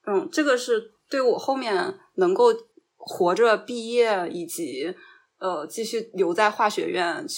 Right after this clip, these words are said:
还能够去在那读了个博士，就是对我来说就是非常不可思议的事情。然后他也在默默地影响了我很多年吧。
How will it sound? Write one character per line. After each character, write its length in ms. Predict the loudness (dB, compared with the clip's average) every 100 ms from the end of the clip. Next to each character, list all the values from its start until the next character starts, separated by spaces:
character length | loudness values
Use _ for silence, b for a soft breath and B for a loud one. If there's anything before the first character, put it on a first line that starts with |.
| -8
还 160 | -2 0
能 160 | 2
够 160 | 2 0
去 180 | 0 -8
在 200 | -2 2
那 140 | 2
读 220 | 0 -4
了 80 | 0
个 80 | 0
博 180 | 0 -2
士， 380 | -2 -2 -2 -4 B B
就 140 | -6
是 100 | -4
对 120 | 2 2
我 80 |
来 120 | 2 -2
说 160 | -6
就 120 | -6
是 120 | -6 -6
非 140 | -6
常 180 | -4 -4
不 80 | -6
可 140 | -8
思 180 | -6 -4
议 60 |
的 80 | -4
事 180 | -6 -10
情。 200 | -8 -6
然 100 | -6
后 80 | -8
他 320 | -4 -2 0
也 240 | -2 -4
在 180 | -2 -2
默 160 | -2 -4
默 220 | -2 -4
地 180 | -4 -8 B B B
影 180 | -4 -4
响 180 | -2 -4
了 100 | -4
我 360 | -6 -8 -10 -20 _ _ -12
很 180 | -6 -4
多 160 | -4
年 240 | -4 -8 -10
吧。 200 | -12